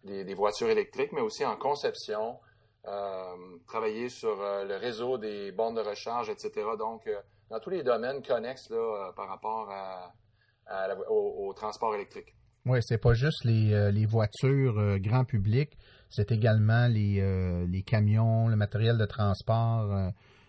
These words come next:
Speaker 2: euh, de marchandises qui, euh, va s'en venir tranquillement pas vite électrique, puis toutes les infrastructures, euh,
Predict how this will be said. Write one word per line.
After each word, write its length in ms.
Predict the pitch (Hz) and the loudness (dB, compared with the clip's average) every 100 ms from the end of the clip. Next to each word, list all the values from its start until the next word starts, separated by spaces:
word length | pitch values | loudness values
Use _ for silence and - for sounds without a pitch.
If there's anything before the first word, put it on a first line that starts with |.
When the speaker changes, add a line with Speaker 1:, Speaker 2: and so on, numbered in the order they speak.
| _ 90 | _ -4
Speaker 2:
euh, 520 | 90 90 87 90 90 | -2 -2 -2 -2 0
de 80 | 104 | 2
marchandises 880 | 107 - 113 107 107 127 135 127 - | 2 2 2 4 4 4 4 0 -8
qui, 300 | - 101 98 | -4 0 2
euh, 260 | 95 92 92 | 2 2 0
va 120 | 95 | 0
s'en 220 | - 101 | 2 2
venir 280 | 104 110 101 | 4 2 0
tranquillement 440 | - 104 107 117 | -2 0 2 2
pas 100 | 120 | 2
vite 160 | 117 135 | 2 2
électrique, 520 | 120 101 - 123 156 - | 2 2 0 0 0 -2
puis 100 | 104 | -2
toutes 200 | 151 131 | 0 2
les 120 | 117 | 2
infrastructures, 1000 | 110 - 117 - 107 - 120 127 123 107 | 2 0 -2 0 -4 0 0 4 4 2
euh, 220 | 98 | 2